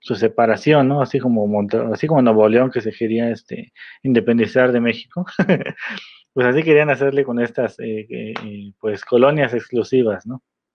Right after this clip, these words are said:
Eh, bueno, finalmente no lo lograron, así que, pues, ni modo, se aguantan, ¿no?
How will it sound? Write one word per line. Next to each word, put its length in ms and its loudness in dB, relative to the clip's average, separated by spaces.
Eh, 260 -2
bueno, 280 2
finalmente 440 0
no 120 2
lo 120 4
lograron, 460 0
así 200 -12
que, 140 -12
pues, 240 -20
ni 60 -6
modo, 220 2
se 120 -8
aguantan, 420 -6
¿no? 160 -20